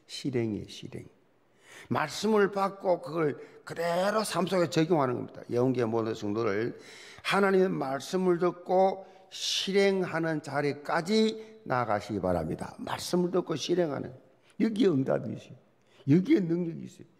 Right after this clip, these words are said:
여기에 그리스도가 그리스도 되심을 체험할 수 있어요. 마가복음 구 장 오십 절에 보면 예수님께서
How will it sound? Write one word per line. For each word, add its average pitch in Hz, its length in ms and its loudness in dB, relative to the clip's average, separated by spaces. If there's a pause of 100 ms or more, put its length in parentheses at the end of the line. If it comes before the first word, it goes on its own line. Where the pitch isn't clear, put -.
(380)
여기에 220 680 2
그리스도가 156 840 0
그리스도 147 360 0
되심을 143 460 0 (180)
체험할 - 440 2
수 - 120 -16
있어요. - 260 -20 (2250)
마가복음 160 500 2
구 190 120 -2
장 196 240 0
오십 151 280 -2
절에 160 160 -2
보면 127 420 -2
예수님께서 131 1120 0